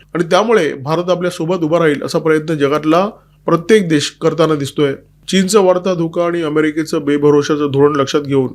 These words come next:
दोन हजार पंचवीसच्या अर्थसंकल्पामध्ये जपानने आपल्या संरक्षण खर्चामध्ये घसघशीत वाढ केलेली आहे. हा खर्च आहे एकोणसत्तर पॉइंट पाच अब्ज डॉलर. जपानने याच्यापूर्वी इतका घसघशीत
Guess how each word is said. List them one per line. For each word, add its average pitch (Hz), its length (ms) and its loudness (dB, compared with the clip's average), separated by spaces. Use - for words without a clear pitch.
दोन 147 200 0
हजार 156 180 4
पंचवीसच्या 160 640 -2
अर्थसंकल्पामध्ये 143 920 -2
जपानने 175 420 2
आपल्या 165 260 -2
संरक्षण 160 500 0
खर्चामध्ये 147 500 -2
घसघशीत 139 480 0
वाढ 135 180 4
केलेली 139 420 0
आहे. 127 100 -2
हा 160 240 2
खर्च 156 260 0
आहे 151 320 2
एकोणसत्तर 185 560 0
पॉइंट 180 260 0
पाच 160 320 2
अब्ज 135 240 -2
डॉलर. 139 340 4
जपानने 175 960 0
याच्यापूर्वी 165 500 2
इतका 170 280 2
घसघशीत 156 480 0